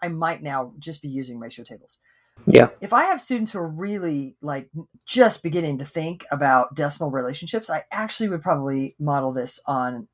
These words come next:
Speaker 1: uh, on a rectangle. I would probably use an area model here first. So I would have a two, two point three on one dimension and a two on the other. And this is gonna look very squarish because two point three and two are very close together.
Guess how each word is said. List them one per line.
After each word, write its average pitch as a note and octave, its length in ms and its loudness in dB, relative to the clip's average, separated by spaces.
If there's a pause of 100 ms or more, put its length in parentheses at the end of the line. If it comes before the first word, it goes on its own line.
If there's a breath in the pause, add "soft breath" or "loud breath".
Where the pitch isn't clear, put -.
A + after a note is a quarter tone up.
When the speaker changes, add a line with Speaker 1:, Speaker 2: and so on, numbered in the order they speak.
Speaker 1:
uh, B2+ 260 -2
on B2+ 140 -2
a A2+ 60 -10
rectangle. - 600 -14
I C3+ 60 -6
would C3 160 -8
probably C#3+ 300 -2
use B2+ 180 -6
an - 100 -14
area A#2+ 320 -6
model A2 440 -6 (180)
here A#2+ 160 -10
first. - 340 -12
So - 140 -6
I C3 60 0
would D3 140 -2
have C#3 180 -2
a A2+ 100 -10
two, G#3+ 420 -6 (440 soft breath)
two A3 140 0
point A#3 280 0
three C#3+ 560 -2 (720)
on C3 140 0
one D#3+ 160 2
dimension D#3+ 480 0
and B2 140 -6
a A#2 60 -8
two E3+ 500 2
on D3+ 120 4
the C#3 120 0
other. B2+ 240 2
And C#3+ 100 -2
this A3 160 -4
is - 80 -12
gonna A#3+ 160 2
look F3 140 0
very E3+ 280 4
squarish - 840 0 (320)
because C3 240 -6
two G#3 120 -2
point A3 220 0
three G3 180 0
and E3+ 100 -2
two D#3+ 180 -2
are C#3+ 60 0
very A#2 180 -6
close A3+ 340 0
together. D#3+ 480 2